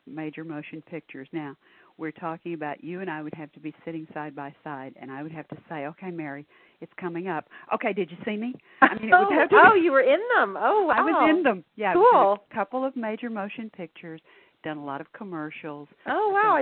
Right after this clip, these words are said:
Speaker 2: I
Speaker 1: lot
Speaker 2: didn't
Speaker 1: of
Speaker 2: know that.
Speaker 1: television in the Dallas-Fort Worth area.
Speaker 2: Oh, well, I'm glad you liked it then. If,
Speaker 1: Well,
Speaker 2: you
Speaker 1: see,
Speaker 2: know,
Speaker 1: that's
Speaker 2: you, you
Speaker 1: for
Speaker 2: know what you're
Speaker 1: me.
Speaker 2: talking about.
Speaker 1: For me, it was like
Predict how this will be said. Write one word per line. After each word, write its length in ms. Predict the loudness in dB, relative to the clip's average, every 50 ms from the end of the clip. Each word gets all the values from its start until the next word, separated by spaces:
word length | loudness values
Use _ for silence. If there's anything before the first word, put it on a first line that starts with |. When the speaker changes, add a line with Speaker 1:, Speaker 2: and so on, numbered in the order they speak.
| 0
Speaker 2:
I 40 | -2
Speaker 1:
lot 60 | -6 -4
Speaker 2:
didn't 120 | -4 -4 -2
Speaker 1:
of 60 | -2
Speaker 2:
know 60 | -2
that. 200 | -2 -2 -4 -6
Speaker 1:
television 300 | -8 -12 -12 -10 -10 -10 -10
in 80 | -10
the 60 | -12 -12
Dallas-Fort 480 | -12 -12 -12 -12 -14 -12 -14 -12 -12 -12
Worth 160 | -14 -14 -14
area. 240 | -12 -12 -8 -2 0
Speaker 2:
Oh, 100 | 2 4 6
well, 140 | 8 8 8
I'm 140 | 6 4
glad 280 | 4 4 4 4 4 2 -2
you 120 | -8 -2 2
liked 280 | 2 2 2 0 -2
it 140 | -6 -4 0
then. 340 | 0 0 2 0 -2 -6 -10 -6
If, 80 | 0 2
Speaker 1:
Well, 240 | 4 4 4 0 -2 -8
Speaker 2:
you 60 | -10 -8
Speaker 1:
see, 100 | -6 -4
Speaker 2:
know, 160 | -4 -4 -4 -4
Speaker 1:
that's 280 | -2 -2 -2 -2 -4
Speaker 2:
you, 80 | -4 -6 -8
you 60 | -12 _
Speaker 1:
for 100 | -8 0 2
Speaker 2:
know 140 | 4 6 6
what 120 | 6 6
you're 120 | 4 4
Speaker 1:
me. 60 | 4 4
Speaker 2:
talking 300 | 4 4 2 0 -4 -4
about. 380 | -2 -2 -2 -2 -2 -6 -10 _ _ _ _ _ _ _ -6
Speaker 1:
For 120 | -4 -2 -2
me, 280 | 0 0 0 -2 -2 -4
it 40 | -6
was 100 | -6 -6
like 200 | -6 -8 -8 -10